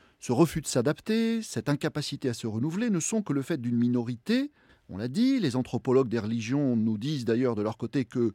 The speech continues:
dans toutes celles-ci, il y a toujours à peu près dix pour cent, euh, de radicaux. Mais ce qui se passe aujourd'hui, c'est que cette minorité religieuse se donne continuellement en spectacle dans notre société. Et c'est cette religion spectacle qui fait autant de dégâts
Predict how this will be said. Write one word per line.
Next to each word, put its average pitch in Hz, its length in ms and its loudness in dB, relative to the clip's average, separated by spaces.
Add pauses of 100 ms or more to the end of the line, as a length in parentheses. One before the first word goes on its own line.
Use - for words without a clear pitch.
(200)
dans 107 100 -4
toutes - 180 -6
celles-ci, 139 360 -4
il 135 80 -4
y 107 80 -2
a 101 60 -4
toujours 113 260 -6
à 104 60 -6
peu 104 120 -8
près - 160 -8
dix 127 220 -4
pour 135 200 -6
cent, 131 300 -4 (100)
euh, 92 200 -8
de 107 100 -10
radicaux. 107 540 -4 (580)
Mais 233 140 2
ce - 40 -6
qui 285 120 0
se - 40 -6
passe 285 220 0
aujourd'hui, 208 300 2
c'est - 160 -4
que - 40 -10
cette 143 200 -2
minorité 208 440 0
religieuse 185 680 -2
se - 220 -4
donne 233 320 2 (100)
continuellement 190 800 0
en 131 60 -2
spectacle - 580 -4
dans 113 120 0
notre 117 240 -2
société. - 520 -10 (880)
Et 240 80 0
c'est 208 120 0
cette - 280 -2
religion 135 560 0
spectacle - 760 -4
qui - 140 -10
fait 165 180 -4
autant 139 240 -4
de 107 100 0
dégâts 92 300 -8